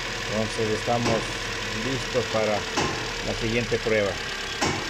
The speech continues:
Estamos en el Chevrolet Tracker. Ya tomó temperatura el auto, ya estamos ya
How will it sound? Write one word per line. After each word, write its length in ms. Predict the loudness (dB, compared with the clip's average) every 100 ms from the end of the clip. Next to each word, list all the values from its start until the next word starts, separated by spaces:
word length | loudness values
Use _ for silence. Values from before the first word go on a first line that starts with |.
| -6 -6 -6 -6 -6 -6 -6 -6 -6 -4 -4 -4 -4 -4 -4 -6 -6 -8 -8 -10 -10 -12 -14 -14 -12
Estamos 400 | -6 -2 0 0
en 120 | 0
el 120 | -2
Chevrolet 340 | -2 -2 -2
Tracker. 540 | -2 -2 -2 -4 -6 -14 -14 -14 -14 -14 -14 -14 -14 -14 -16 -16 -16 -14 -14 -10 -4
Ya 500 | -2 0 0 -2 -4
tomó 240 | -4 -4 -2
temperatura 680 | -4 -4 -2 -4 -4 -2 -2
el 100 | 0
auto, 460 | -2 -2 -2 -2
ya 160 | -2 -4
estamos 480 | -6 -6 -6 -6 -6
ya 240 | -8 -8